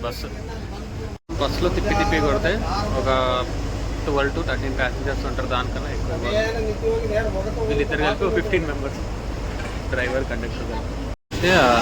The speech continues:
మెయిన్ టోల్ గేట్ నుంచి అయితే వెళ్తారు. ప్రస్తుతానికైతే ఈ సర్వీస్ రోడ్ నుంచి చాలా మంది వెళ్తున్నారు. నాకు తెలుసా,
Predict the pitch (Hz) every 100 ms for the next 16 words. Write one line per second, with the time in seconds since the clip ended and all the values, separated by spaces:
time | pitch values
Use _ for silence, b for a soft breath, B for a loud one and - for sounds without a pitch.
0 | 120 131 135 139 135 120 139 127 135 135
1 | 127 131 127 117 113 120 127 196 190 131
2 | 117 131 120 - 120 165 143 - 123 139
3 | 156 170 165 160 160 139 120 151 170 143
4 | 127 123 120 113 120 120 127 131 135